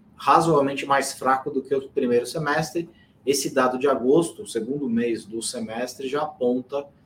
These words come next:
pra uma atividade mais fraca, né? O I B C B R <clears throat> do Banco Central caiu um ponto três em agosto, ante julho, a mediana das projeções apontava zero trinta de queda,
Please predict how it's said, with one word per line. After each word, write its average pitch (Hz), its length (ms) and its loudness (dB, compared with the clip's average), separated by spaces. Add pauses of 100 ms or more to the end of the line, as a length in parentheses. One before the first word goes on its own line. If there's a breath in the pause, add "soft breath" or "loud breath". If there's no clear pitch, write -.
(300)
pra 123 100 0
uma 127 120 -2
atividade 123 480 -4
mais 131 260 -4
fraca, - 400 -8 (120)
né? 120 120 -10
O 113 160 2
I 107 60 -2
B 113 160 0
C - 160 -4
B 113 100 -2
R 113 320 -2 (240)
<clears throat> 220 260 10
do 135 120 2
Banco 123 240 4
Central 123 580 0 (400 loud breath)
caiu 127 320 4
um 139 60 -4
ponto 135 340 -2
três 113 320 2
em 127 60 0
agosto, 131 680 0
ante 127 320 -4
julho, 151 320 0
a 147 40 -2
mediana 131 440 0
das 123 140 -8
projeções 127 560 -4
apontava - 580 -4 (400 soft breath)
zero 135 340 2
trinta 139 480 -2
de - 140 -6
queda, 104 520 -2